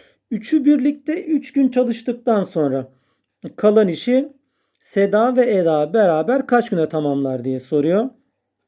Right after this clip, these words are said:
Şimdi Eda on ikide birini yapıyor. Üç günde on ikide üçünü yapar. Seda yirmi dört günde yapıyor.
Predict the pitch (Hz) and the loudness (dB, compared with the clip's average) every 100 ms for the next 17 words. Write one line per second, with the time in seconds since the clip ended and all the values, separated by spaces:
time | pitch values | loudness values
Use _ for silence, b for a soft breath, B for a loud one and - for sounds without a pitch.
0 | _ _ _ _ _ _ _ _ _ _ | _ _ _ _ _ _ _ _ _ _
1 | _ _ _ 175 180 - 175 170 233 285 | _ _ _ -2 -2 0 0 2 0 -2
2 | - _ _ _ _ _ _ _ _ _ | -10 _ _ _ _ _ _ _ _ _
3 | _ _ _ _ _ - 254 254 226 - | _ _ _ _ _ 2 4 4 0 -2
4 | 156 131 _ _ _ _ _ _ _ _ | -2 -4 _ _ _ _ _ _ _ _
5 | _ 196 147 151 135 151 165 156 151 147 | _ -4 2 2 2 0 2 0 0 0
6 | 175 233 320 _ _ _ _ _ _ _ | 0 0 -4 _ _ _ _ _ _ _
7 | _ _ _ - 254 247 - 202 247 294 | _ _ _ -2 -2 -2 -2 0 4 4
8 | 254 226 196 170 151 165 147 139 139 208 | 4 2 0 0 -2 -2 -2 -2 -2 -6
9 | 254 _ _ _ _ _ _ _ _ - | -6 _ _ _ _ _ _ _ _ -4
10 | 156 147 156 214 190 202 226 233 247 240 | 0 2 2 2 0 0 2 2 2 0
11 | 240 226 226 226 226 233 | 0 4 2 2 0 0